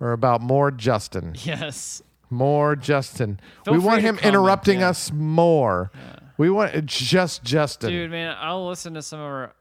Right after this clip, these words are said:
Speaker 2: past episodes and just hate myself so much.
Speaker 1: Yeah. No, you should.
Speaker 2: Yeah.
Speaker 1: You should. I think that's fair. I mean,
Speaker 2: Yeah.
Speaker 1: we hate you. So the fact that you're on board,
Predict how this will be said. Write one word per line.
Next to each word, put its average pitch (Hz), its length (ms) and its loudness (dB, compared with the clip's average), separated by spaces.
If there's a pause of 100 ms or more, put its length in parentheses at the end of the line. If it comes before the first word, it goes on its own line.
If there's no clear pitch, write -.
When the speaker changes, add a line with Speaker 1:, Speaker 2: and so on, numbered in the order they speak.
Speaker 2:
past 127 320 -14
episodes 135 640 -12
and 117 100 -16
just 104 140 -18
hate 117 360 -18
myself 104 640 -16
so 120 340 -14
much. 107 760 -16
Speaker 1:
Yeah. 110 300 0
No, 202 160 -2
you 339 120 -4
should. 95 300 -4 (400)
Speaker 2:
Yeah. 131 280 -6
Speaker 1:
You 156 60 -2
should. 101 240 -2
I 113 80 0
think 135 160 -4
that's 117 220 -2
fair. 98 440 -2
I - 60 0
mean, 123 100 -2
Speaker 2:
Yeah. 117 80 -2
Speaker 1:
we 202 140 2
hate 82 280 -6
you. 69 260 -12
So 123 320 -2
the 113 100 -2
fact 156 300 -2
that 127 80 -2
you're 120 260 0
on 117 140 -2
board, 110 560 -2